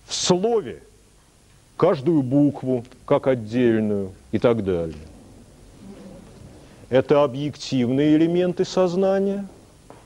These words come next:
поскольку договорились о пяти минутах, а их, наверное, уже побольше, но еще минутки две сумеем.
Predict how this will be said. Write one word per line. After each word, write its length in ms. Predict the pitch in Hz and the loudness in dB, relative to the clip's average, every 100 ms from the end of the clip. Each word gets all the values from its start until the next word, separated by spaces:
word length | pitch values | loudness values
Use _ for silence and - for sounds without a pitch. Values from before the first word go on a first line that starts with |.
| - - - | -20 -20 -4
поскольку 480 | 120 - 135 123 127 | -4 0 0 2 2
договорились 800 | 123 123 131 135 139 143 120 - | 2 4 4 4 2 2 0 -2
о 80 | 113 | -2
пяти 340 | 123 - 127 | -2 -2 0
минутах, 560 | 123 131 143 135 110 113 | 2 2 2 2 0 2
а 100 | 110 | 2
их, 220 | 107 - | 2 0
наверное, 520 | 110 107 107 107 104 | 0 2 2 2 2
уже 320 | 104 95 104 | 0 2 0
побольше, 800 | 104 107 104 135 131 - 110 90 - - - - | 2 0 2 2 0 0 0 0 -6 -20 -14 -4
но 120 | 127 | 0
еще 300 | 131 - 143 | 0 2 2
минутки 480 | 139 139 131 - 135 | 2 0 -2 -2 -4
две 220 | 127 135 | -2 -4
сумеем. 480 | - 147 175 180 | -4 -6 -4 -6